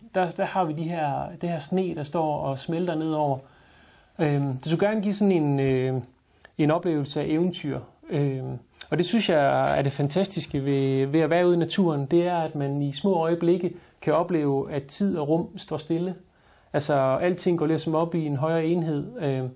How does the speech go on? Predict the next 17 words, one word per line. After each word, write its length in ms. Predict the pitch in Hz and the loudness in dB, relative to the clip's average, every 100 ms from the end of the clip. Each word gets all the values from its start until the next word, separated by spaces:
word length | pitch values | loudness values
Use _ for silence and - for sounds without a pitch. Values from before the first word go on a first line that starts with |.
| - _ _ _ - | -16 _ _ _ -4
man 140 | 151 | -2
kan 40 | |
have 140 | 147 170 | 0 0
sådan 260 | 175 165 | 2 2
en, 160 | 139 127 | 2 0
øh, 260 | 127 131 127 - _ _ _ | -2 -4 -6 -12 _ _ _
nærmest 400 | 151 151 151 - | -2 0 -2 -4
taknemmelighedsoplevelse. 1500 | - 151 180 147 151 143 - - 135 131 160 151 143 139 135 | -2 2 2 2 0 -4 -8 -2 -2 0 -2 2 2 2 0
Det 100 | 147 | -4
kan 160 | 160 147 | 0 0
jeg 180 | 156 170 | 2 2
i 40 | |
hvert 160 | 151 139 | 0 -4
fald 300 | 156 143 139 | -2 -2 -2
over, 320 | 160 151 139 | 0 0 0
at, 380 | 131 - 131 - | -2 -4 -6 -8
øh, 120 | 151 | -8